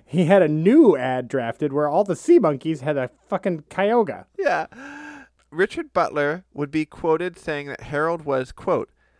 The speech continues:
Speaker 2: "a member of the Aryan race who has supported us quite a few years."
Speaker 1: Wow. Well, you know, damn it.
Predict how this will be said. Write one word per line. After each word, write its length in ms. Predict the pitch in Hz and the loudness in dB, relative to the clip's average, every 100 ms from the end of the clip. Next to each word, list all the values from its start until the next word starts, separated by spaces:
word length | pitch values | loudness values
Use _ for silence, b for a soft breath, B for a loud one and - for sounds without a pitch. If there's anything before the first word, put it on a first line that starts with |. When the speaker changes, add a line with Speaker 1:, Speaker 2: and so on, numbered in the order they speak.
| _ - | _ -4
Speaker 2:
"a 80 | 208 | -4
member 460 | 220 240 196 131 | 0 -2 0 -2
of 200 | 117 147 | 0 -2
the 200 | 147 147 | -4 -2
Aryan 340 | 165 180 180 165 | -2 -2 -6 -4
race 460 | 156 147 107 - - | 0 0 0 -8 -6
who 100 | 156 | -2
has 100 | 156 | -2
supported 480 | - - 214 190 127 | -2 -8 -4 -2 -2
us 180 | 117 - | -4 -4
quite 320 | - 151 151 | -4 -2 -2
a 60 | 139 | -6
few 200 | - 139 | -8 -8
years." 600 | 127 117 - 101 - - _ _ _ _ _ | -6 -8 -8 -12 -16 -20 _ _ _ _ _
Speaker 1:
Wow. 440 | 127 123 117 92 92 _ - | -8 -6 -6 -10 -16 _ -14
Well, 340 | 147 180 190 185 _ _ - | -8 -8 -8 -14 _ _ -14
you 100 | 170 | -12
know, 240 | 107 123 _ _ _ _ _ _ - | -12 -14 _ _ _ _ _ _ -8
damn 220 | 156 | -4
it. 100 | 147 | -4